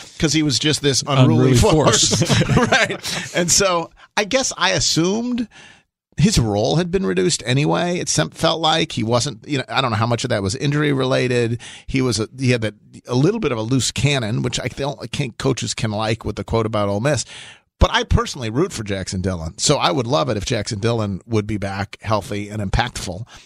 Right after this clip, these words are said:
Speaker 1: Um, Sam Kraft is another one.
Speaker 2: Mm-hmm.
Speaker 1: And to me, the interesting question there is what's gonna happen in the backfield. Like, um,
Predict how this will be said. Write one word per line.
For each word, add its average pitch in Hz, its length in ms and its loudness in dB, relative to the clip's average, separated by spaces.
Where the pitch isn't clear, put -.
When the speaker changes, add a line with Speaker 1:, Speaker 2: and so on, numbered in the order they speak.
Speaker 1:
Um, 104 540 0
Sam 156 300 2
Kraft 135 320 0
is 104 100 -4
another 113 300 2
one. 98 340 -2
Speaker 2:
Mm-hmm. 101 260 -4
Speaker 1:
And 123 280 0
to 131 100 0
me, 208 320 0
the 131 140 0
interesting 117 340 -4
question 107 340 -4
there 170 220 2
is 104 100 -2
what's 131 160 0
gonna 101 160 -4
happen 98 240 -2
in 90 60 -6
the 90 80 -8
backfield. - 580 -4
Like, 104 320 -2
um, 95 440 0